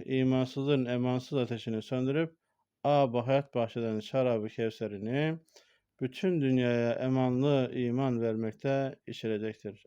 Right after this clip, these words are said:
El-Bâgî huvel-Bâgî, talebeniz Ahmet Hüsrev Altınbaşak. Allah ebeden razı olsun cümlesinden.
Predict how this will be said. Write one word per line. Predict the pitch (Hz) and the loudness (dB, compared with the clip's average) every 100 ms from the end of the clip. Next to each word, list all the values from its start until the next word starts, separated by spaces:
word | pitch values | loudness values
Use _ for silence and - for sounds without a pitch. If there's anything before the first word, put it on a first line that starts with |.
| - | -8
El-Bâgî | 123 110 110 107 107 120 120 123 | -6 -4 -4 -4 -4 -6 -8 -6
huvel-Bâgî, | 110 104 101 104 101 110 127 131 | -4 -4 -4 -6 -6 -6 -4 -4
talebeniz | 127 117 107 101 107 120 127 _ _ _ _ _ _ _ _ _ _ _ _ _ _ _ | -6 -6 -6 -6 -8 -8 -12 _ _ _ _ _ _ _ _ _ _ _ _ _ _ _
Ahmet | 123 113 113 107 - | -6 -4 -6 -8 -10
Hüsrev | 123 - 117 113 - | -10 -8 -4 -4 -4
Altınbaşak. | 107 107 - 110 104 104 107 - _ - | -6 -6 -8 -8 -8 -8 -10 -12 _ -18
Allah | - 113 107 104 - | -12 -10 -8 -10 -10
ebeden | 110 107 107 113 | -10 -8 -8 -8
razı | 107 104 104 | -6 -6 -8
olsun | 107 - | -10 -14
cümlesinden. | 110 110 107 _ - | -14 -14 -16 _ -18